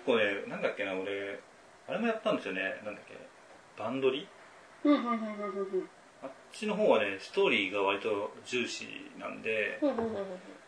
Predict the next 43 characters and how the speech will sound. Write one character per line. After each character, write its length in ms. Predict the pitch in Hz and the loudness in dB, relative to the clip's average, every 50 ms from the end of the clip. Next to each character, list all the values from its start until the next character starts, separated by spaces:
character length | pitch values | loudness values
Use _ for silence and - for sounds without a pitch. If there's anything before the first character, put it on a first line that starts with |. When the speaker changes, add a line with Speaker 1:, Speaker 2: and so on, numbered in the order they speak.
| - - - | -20 -6 0
Speaker 1:
ど 120 | - 151 | 0 0
っ 20 | 147 - | 0 0
ち 120 | - - - | -4 4 6
か 80 | 240 233 | 6 6
っ 80 | 233 | 6
て 100 | - - 214 | 4 2 2
い 80 | 214 - | 2 6
う 20 | |
と、 180 | - 233 202 165 | 8 8 8 8
そ 100 | - 156 | 6 4
の 100 | 143 143 | 4 4
音 180 | 147 - 202 190 | 6 6 6 8
ゲ 180 | 190 190 185 180 | 8 8 8 8
ー 20 | |
な 120 | 185 180 151 | 8 6 6
ん 100 | 123 101 | 4 2
で 80 | 98 | -4
す 100 | - - - | -8 -8 0
け 60 | - | 4
ど、 300 | 135 143 135 - - - - | 8 8 8 8 6 8 6
Speaker 2:
う 40 | |
ん 40 | 311 | 8
う 20 | 269 | 8
ん。 40 | |
Speaker 1:
音 100 | 156 147 | 8 6
ゲ 420 | - 160 165 165 165 165 160 160 160 | 8 8 8 10 12 12 12 10 10
ー 20 | 156 | 8
の 60 | 151 | 6
方 240 | - - 170 156 170 | 6 6 8 10 12
は 120 | 185 139 | 12 12
や 80 | 123 117 | 12 12
り 80 | 110 | 12
た 80 | 113 117 | 10 8
く 60 | - | 6
な 80 | - 107 | 6 6
い 60 | 101 | 4
っ 80 | - - | 4 0
て 80 | - | -6
感 100 | - - - | -8 -8 -8
じ 40 | - | -10
で 80 | - | -12
す 80 | - - | -12 -8
ね。 60 | - | -4